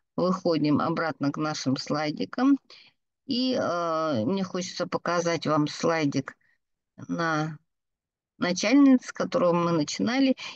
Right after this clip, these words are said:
и напомнить наши реквизиты, наши контактные данные, то есть электронная почта,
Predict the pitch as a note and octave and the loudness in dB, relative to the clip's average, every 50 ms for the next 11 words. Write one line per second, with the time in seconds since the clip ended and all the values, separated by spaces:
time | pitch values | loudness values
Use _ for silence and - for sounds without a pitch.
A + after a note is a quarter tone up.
0 | - _ - B3 B3+ A#3+ A3 G#3 - A3 A3 A#3 A3 G3+ F3+ F#3 - - F#3+ G3+ | -12 _ 0 2 2 2 2 0 0 0 0 2 2 2 0 -2 -4 -6 -6 -6
1 | - - G3 F3 F3 F3+ F3 - F3+ F3+ F3+ F3 - - - - - F3 E3 E3 | -6 -4 -4 -4 -4 -4 -4 -2 -2 0 0 0 -2 -4 -4 -2 0 0 0 0
2 | D#3+ D#3 - - - D3+ - - B2 D#3+ E3+ - - G3 F#3 - - - F3 E3 | 0 -2 -2 -2 -2 -2 -2 0 0 0 0 -2 -2 -4 -4 -4 -4 -2 0 0
3 | D#3 D3+ D#3 D3 D3+ D3+ D3+ D3+ D3+ C#3+ C#3 - - - - - _ _ - F#3+ | 0 0 -2 0 2 2 2 4 2 2 0 -2 -10 -18 -20 -20 _ _ -4 -2
4 | F#3+ E3+ E3+ - - - - B2+ D#3+ E3 E3 - - - A#3+ B3+ C4 B3+ A#3+ A#3 | 0 0 0 -2 -4 -6 -4 -2 -2 -2 -2 -4 -2 0 2 4 6 6 4 4
5 | A3+ A3 - G#3 G#3+ G#3 - - - - F3+ F#3 F#3 E3+ | 2 0 -2 -2 -4 -4 -4 -10 -8 -6 -4 -2 0 0